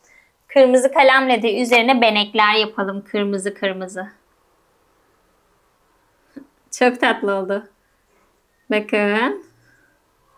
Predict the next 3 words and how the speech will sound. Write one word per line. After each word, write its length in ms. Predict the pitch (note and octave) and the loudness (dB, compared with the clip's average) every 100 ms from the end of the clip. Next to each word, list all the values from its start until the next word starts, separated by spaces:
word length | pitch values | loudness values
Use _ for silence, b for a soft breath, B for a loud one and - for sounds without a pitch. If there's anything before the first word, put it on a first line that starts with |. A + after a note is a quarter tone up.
| _ _ _ _ _ _ _ | _ _ _ _ _ _ _
Siz 300 | - C4+ B3 | 0 2 6
de 60 | |
yapabilirsiniz. 1500 | C4+ B3+ B3 G3 G3 G3+ G3 - G3+ G3 F#3+ G3 A#3+ C#4 - | 6 4 2 0 0 0 -2 -6 -6 -4 -4 -2 -4 -4 -8